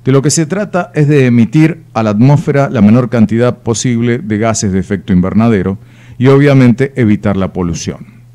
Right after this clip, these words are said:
No está claro, en cambio, lo que pretenden en la ciudad de Buenos Aires. Se habla de siete plantas y de costos varias veces millonarios. No se sabe dónde se instalarían,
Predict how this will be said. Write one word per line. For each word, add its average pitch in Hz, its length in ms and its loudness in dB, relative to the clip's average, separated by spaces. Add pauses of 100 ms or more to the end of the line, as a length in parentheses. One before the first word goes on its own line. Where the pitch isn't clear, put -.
(560)
No 131 100 4
está 139 500 -2
claro, 98 600 -2 (580)
en 98 180 2
cambio, 87 560 -2 (400)
lo 113 100 0
que 107 100 -2
pretenden 117 800 2
en 110 140 0
la 95 80 -2
ciudad 101 260 -2
de 98 60 0
Buenos 92 340 -2
Aires. - 560 -16 (540)
Se - 160 -4
habla 151 180 2
de 139 140 0
siete 135 340 -2
plantas 151 800 0 (100)
y 117 80 -6
de 104 160 -4
costos 123 560 0
varias 113 320 0
veces 104 300 -2
millonarios. 87 760 -2 (600)
No 135 260 4
se 135 160 0
sabe 135 380 2
dónde 143 500 4
se 117 180 0
instalarían, 104 920 2